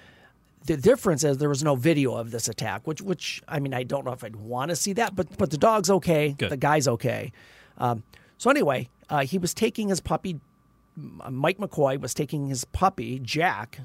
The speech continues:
Speaker 1: uh, near their wa-, they were walking near a pond behind a middle school in the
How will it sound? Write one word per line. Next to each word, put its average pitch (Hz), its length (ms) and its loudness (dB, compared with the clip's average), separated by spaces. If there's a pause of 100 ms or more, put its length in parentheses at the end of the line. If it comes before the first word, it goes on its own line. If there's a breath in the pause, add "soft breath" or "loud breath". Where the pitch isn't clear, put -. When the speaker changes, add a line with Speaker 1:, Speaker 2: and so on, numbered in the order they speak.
(220)
Speaker 1:
uh, 123 200 -4
near 135 260 0
their 143 180 2
wa-, 127 340 0
they 135 200 -2
were 127 120 0
walking 139 340 -2
near 147 120 0
a 143 40 -2
pond 131 340 -4
behind 131 300 -2
a 127 60 0
middle 123 280 0
school 123 460 -4
in 135 120 -6
the 117 160 -4